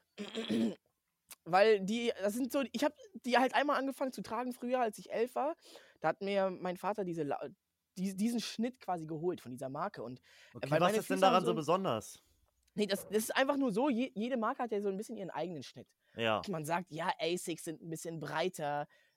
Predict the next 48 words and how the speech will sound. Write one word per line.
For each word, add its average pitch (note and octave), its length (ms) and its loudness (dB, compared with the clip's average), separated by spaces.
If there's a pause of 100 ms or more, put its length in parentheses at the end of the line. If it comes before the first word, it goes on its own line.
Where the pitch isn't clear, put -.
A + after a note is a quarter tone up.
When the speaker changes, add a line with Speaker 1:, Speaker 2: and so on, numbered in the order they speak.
(100)
Speaker 1:
ähm, D#3 680 2
wenn C#3+ 100 6
man D3 100 2
Speaker 2:
Nike, - 0 -
Speaker 1:
jetzt E3 180 -4
Speaker 2:
fi-, D3+ 80 -4
Speaker 1:
zu F3+ 100 -6
Speaker 2:
ich, - 20 -4
Speaker 1:
so, F#3+ 140 0
so F3+ 100 -2
Speaker 2:
bei F3+ 60 2
Speaker 1:
Wanderschuhen - 60 4
Speaker 2:
Fußballschuhen G#3+ 800 4
finde G#3 240 0
ich - 60 -4
Speaker 1:
geht. - 20 -8
Speaker 2:
das B2+ 180 -2
auch A#2 280 -2
ganz A#2 300 -4
doll, G#2+ 260 0
ne? G2+ 180 -6
Ich A2 120 -12
habe G2+ 160 -8
auch G#2 120 -2
schon G#2 160 -14
viele G#2 220 -12
Fußballschuhmarken F#2 960 -8
gehabt, E2+ 300 -12
ne? G2 200 -10 (520)
Speaker 1:
Ja, F#3+ 540 2
genau. F#3+ 640 0
Speaker 2:
Das C#3+ 140 -2
sind F#3 100 0
dann F#3+ 120 4
Speaker 1:
Dann - 0 -
Speaker 2:
aber G3 160 6
auch G#3 160 4
unterschiedliche F#3 680 4
Spielertypen, F#3+ 840 2
ne? C3+ 300 -6 (200)
Da B2+ 120 0
hat C#3 140 2
man C#3+ 160 2
dann C#3+ 140 0
so, C3+ 220 2
Speaker 1:
<clears throat> A#2+ 40 -10
So. B2 60 -18 (200)
Speaker 2:
Nike C#3 520 0